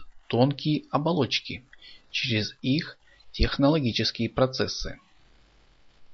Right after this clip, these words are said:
Поэтому выстраивается цепочка преобразований энергии, попадающих в матрицы сознания и подсознания. Так что, когда личность переходит на следующий уровень,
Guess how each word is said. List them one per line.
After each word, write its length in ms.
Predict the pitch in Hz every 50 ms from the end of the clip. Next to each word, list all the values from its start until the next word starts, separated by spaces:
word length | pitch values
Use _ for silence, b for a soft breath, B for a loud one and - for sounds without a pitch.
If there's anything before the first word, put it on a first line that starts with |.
| - -
Поэтому 500 | - 101 104 104 101 - 107 98 95 92
выстраивается 1040 | 98 95 - - - 104 101 104 113 117 117 120 120 123 - - - 131 127 B B B B B B -
цепочка 720 | - - 214 208 - 123 110 104 - - - - 107 - - - _ _ -
преобразований 840 | - 107 104 104 104 110 110 117 104 95 101 95 95 101 104 101 -
энергии, 560 | - 147 147 147 127 113 107 - 87 - - - - - - - - _ -
попадающих 720 | - 110 - - 104 101 104 101 98 98 - - - - - - -
в 180 | - 110 107 107
матрицы 600 | 107 104 104 98 - 110 104 - - 107 98 - -
сознания 840 | - - - 117 107 104 113 101 92 95 101 101 101 107 110 - b b b b b b -
и 100 | - -
подсознания. 880 | 156 - - 202 - - - 101 95 95 98 92 85 87 87 87 - - - - _ _ _ _ _ _ _ _ _ _ _ _ _ _ - - - - - - - - - _ - - - _ - _ _ _ -
Так 180 | 156 175 180
что, 180 | - - - 131
когда 320 | - 120 120 123 131 160
личность 640 | 160 151 135 131 - - - 101 95 - - - -
переходит 600 | - 113 117 104 - - - 110 110 104 - - - -
на 140 | 117 110
следующий 640 | 104 - - - 180 233 208 175 120 - - - 104 -
уровень, 500 | - 143 131 123 110 104 98 95 95 -